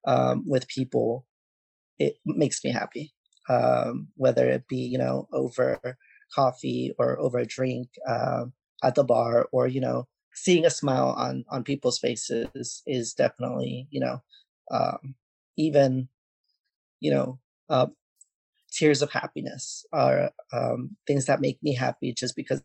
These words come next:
I'm getting to bond with somebody and kinda, uh, let others express themselves. And being able to listen and just watch people,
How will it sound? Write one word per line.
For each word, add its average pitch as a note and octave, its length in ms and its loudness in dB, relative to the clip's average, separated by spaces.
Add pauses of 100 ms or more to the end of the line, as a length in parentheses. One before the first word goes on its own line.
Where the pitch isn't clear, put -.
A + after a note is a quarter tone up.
(100)
I'm C3 160 0
getting B2+ 320 0 (500)
to B2 440 2 (380)
bond B2 560 2
with B2+ 120 -6
somebody C3 580 -6 (160)
and C#3 180 -6
kinda, A#2+ 480 0 (560)
uh, B2 300 2 (120)
let C#3+ 320 6 (300)
others C3+ 420 4
express - 440 -2
themselves. B2+ 840 -6 (640)
And C3 420 2 (180)
being C3+ 340 4
able B2+ 380 -2
to - 200 -6
listen A#2+ 680 -2
and B2 180 -6
just - 260 -6
watch A2 360 -2
people, B2 500 -8